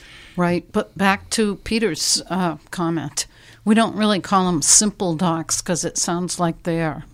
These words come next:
extremely, uh, straightforward and simple, which not all of them are. But we do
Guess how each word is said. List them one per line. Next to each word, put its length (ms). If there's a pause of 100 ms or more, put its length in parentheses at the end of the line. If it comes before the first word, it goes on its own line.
(220)
extremely, 760 (560)
uh, 300 (540)
straightforward 760
and 160
simple, 460
which 300
not 180
all 220
of 100
them 140
are. 320 (500)
But 300 (400)
we 100
do 540